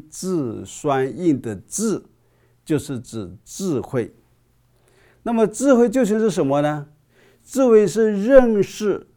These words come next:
与实践的统一。如何把佛法的智慧应用在教育子女当中，这个就是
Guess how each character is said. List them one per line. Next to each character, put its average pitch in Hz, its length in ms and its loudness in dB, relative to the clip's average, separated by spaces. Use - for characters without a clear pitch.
与 123 220 -2
实 120 360 -8
践 147 220 0
的 113 140 -8
统 95 360 -14
一。 131 240 -4
如 147 180 2
何 214 140 4
把 165 180 4
佛 165 480 -2
法 175 160 -2
的 151 140 -2
智 226 480 -2
慧 185 320 2
应 240 100 -2
用 190 200 4
在 170 340 -2
教 196 260 6
育 165 160 4
子 135 300 -2
女 113 160 2
当 107 220 -6
中， 104 200 -12
这 143 140 -2
个 120 120 0
就 104 140 -8
是 101 380 -12